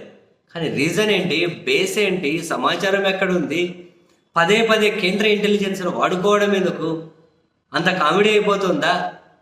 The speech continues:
నాకు రిపోర్ట్ చేసింది అనడం ఏంది అని ఇంతకుముందు నాకు చెప్పారు అనడం ఏంది? వాలంటీర్లు ముప్పై మూడు వేల మందిని అమ్మేస్తూ ఉంటే కేంద్ర ఇంటెలిజెన్స్ సెంట్రల్ కాకుండా ఈయనకు చెప్పిందా అని అంత కామెడీ చేసేస్తున్నారు.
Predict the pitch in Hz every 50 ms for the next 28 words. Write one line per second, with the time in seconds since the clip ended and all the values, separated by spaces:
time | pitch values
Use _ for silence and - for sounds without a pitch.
0 | _ _ _ _ _ 123 131 139 139 131 135 139 143 135 170 196 196 190 190 190
1 | 190 185 190 202 190 190 190 190 185 185 180 165 143 123 113 110 107 107 107 110
2 | 110 120 120 123 139 151 160 139 - - - - - - _ _ _ _ _ _
3 | _ _ _ _ - 123 139 139 131 127 135 131 - 196 196 202 202 202 202 202
4 | 202 202 196 196 185 - - - - - - - - - - _ _ _ _ _
5 | _ - 127 151 175 202 208 208 208 202 202 190 185 180 175 185 185 185 185 180
6 | 175 175 175 175 175 175 175 170 165 165 175 196 208 202 - 202 208 208 202 202
7 | 202 220 185 - - - - - - - _ - 185 208 214 220 214 208 202 202
8 | 208 214 202 208 202 196 190 190 - 202 180 180 196 208 208 202 202 196 190 190
9 | 190 196 196 196 190 180 175 175 175 175 175 170 165 - 175 147 135 147 160 160
10 | - - - - - _ _ _ _ _ _ _ _ _ _ _ _ - 185 180
11 | 135 127 165 190 196 220 196 - - - 139 160 220 254 277 262 262 254 240 247
12 | 247 214 - - 220 208 190 156 - 107 101